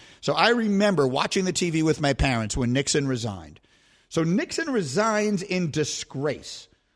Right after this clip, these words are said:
Would have been impeached by both sides. I mean, we're sitting here talking about, you know, how impeachment works today. Like, no one was gonna defend him then. He goes,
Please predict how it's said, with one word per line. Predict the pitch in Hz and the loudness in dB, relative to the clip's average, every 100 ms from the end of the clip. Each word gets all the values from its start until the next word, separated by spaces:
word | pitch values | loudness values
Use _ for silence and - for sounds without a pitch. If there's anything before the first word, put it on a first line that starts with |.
| - | -10
Would | 131 208 285 | -2 -2 0
have | 202 196 135 | -2 0 0
been | 190 175 | -2 0
impeached | 156 143 - 226 254 - - - | -6 -6 -4 -4 -4 -8 -14 -8
by | 147 143 | -4 -2
both | 113 175 208 294 | -2 0 0 -2
sides. | - 185 156 143 151 147 | -6 -4 -2 -2 -2 -4
I | |
mean, | 139 143 139 135 | -4 -4 -4 -6
we're | 151 | -6
sitting | - 190 180 | -6 -6 -4
here | 160 | -4
talking | 143 160 160 | -2 -4 -2
about, | 147 135 131 - - - - | -2 0 0 -2 -20 -12 -2
you | |
know, | 135 | 2
how | 151 165 | 4 4
impeachment | 151 185 160 156 143 | 2 0 -4 -6 -2
works | 151 139 | -2 0
today. | 151 131 92 - | -2 -2 -6 -6
Like, | 143 143 - _ - | -4 -4 -6 _ -4
no | 156 214 311 | 2 4 6
one | 302 262 | 4 4
was | 202 | 2
gonna | 160 156 | 0 -2
defend | 139 127 131 104 | -2 -2 -4 -4
him | 101 | -8
then. | 92 85 90 _ _ _ | -10 -14 -20 _ _ _
He | - 254 | -4 -2
goes, | 220 233 110 90 - | 2 2 0 -8 -18